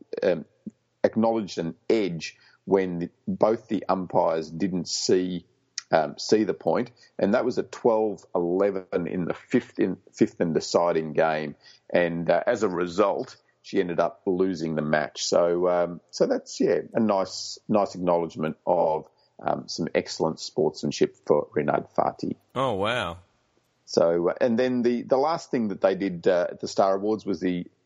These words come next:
Speaker 1: inductees to the Hall of Fame, and, uh, three inductees this year, Ding Ning, Liu Shiwen, and Zhu Xin. So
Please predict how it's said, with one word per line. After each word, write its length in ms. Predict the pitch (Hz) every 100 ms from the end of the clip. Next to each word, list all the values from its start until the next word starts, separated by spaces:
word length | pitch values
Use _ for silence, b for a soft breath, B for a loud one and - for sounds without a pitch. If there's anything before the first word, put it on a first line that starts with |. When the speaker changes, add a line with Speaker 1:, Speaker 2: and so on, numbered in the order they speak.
| -
Speaker 1:
inductees 720 | 117 110 113 - 117 104 95
to 80 | 101
the 60 | 87
Hall 240 | 123 110
of 80 | 98
Fame, 420 | - 123 147 175 B B B B
and, 320 | - 101 101
uh, 120 | 98 92
three 300 | - 170 151
inductees 880 | 113 104 - 131 113 107 101 - - -
this 260 | 117 127 -
year, 300 | 151 220 226 _ - 147
Ding 240 | 180 185 135
Ning, 380 | 131 131 135 - _ _
Liu 180 | 107 143
Shiwen, 560 | 147 113 101 107 107 -
and 180 | 95 90 -
Zhu 400 | 117 98 104 104
Xin. 540 | 90 82 95 92 82 71 b b
So 400 | - 98 82 82